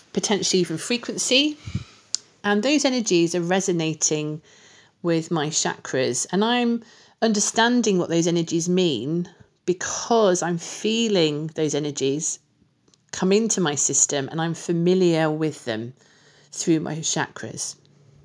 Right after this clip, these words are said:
So we were talking earlier about projecting energy through our senses.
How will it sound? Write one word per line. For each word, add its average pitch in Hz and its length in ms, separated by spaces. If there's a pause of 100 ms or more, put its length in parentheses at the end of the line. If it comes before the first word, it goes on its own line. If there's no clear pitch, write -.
(1040)
So 247 260
we 247 100
were 262 120
talking 285 440
earlier 208 540
about - 420
projecting 156 760
energy 135 600
through 156 220
our 131 140
senses. - 720